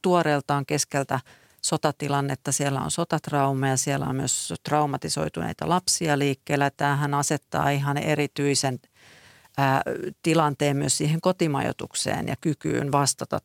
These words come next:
tämän tyyppiseen traumatisoitumiseen.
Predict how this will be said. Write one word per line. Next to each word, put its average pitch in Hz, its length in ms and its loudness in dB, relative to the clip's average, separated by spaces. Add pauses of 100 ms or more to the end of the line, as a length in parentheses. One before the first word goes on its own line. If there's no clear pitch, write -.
tämän 165 240 -2
tyyppiseen - 760 -4 (480)
traumatisoitumiseen. - 1200 -4